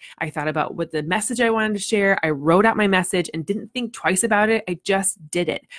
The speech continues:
because I knew that if I hee-hawed around, if I found other things to distract me, if I did all the other things, I wouldn't get my task done. And I needed to be,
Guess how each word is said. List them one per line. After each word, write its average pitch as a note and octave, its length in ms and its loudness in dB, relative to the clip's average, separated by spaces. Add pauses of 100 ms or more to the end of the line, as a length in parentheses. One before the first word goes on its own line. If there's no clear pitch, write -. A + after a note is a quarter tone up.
because G#3+ 180 -2
I G#3+ 100 0
knew B3 380 4 (240)
that G#3 160 4
if G3+ 100 -2
I G3 360 4 (120)
hee-hawed B3 600 2
around, F3 460 4
if - 120 -6
I E3+ 100 0
found F#3 280 -2
other A#3+ 240 2
things A#3 240 -2
to G3 80 -8
distract F3 560 -2
me, E3+ 160 -2
if D#3+ 80 -8
I E3 60 -2
did E3 180 -2
all G#3 160 4
the B3 100 2
other G#3+ 160 2
things, E3+ 320 -2 (260)
I - 60 2
wouldn't A#3 260 2
get - 100 2
my A3+ 100 4
task G3+ 400 -2
done. - 180 -6
And D#3+ 140 -4
I E3 40 -2
needed F#3+ 300 0
to B3 80 -2
be, G3 240 -4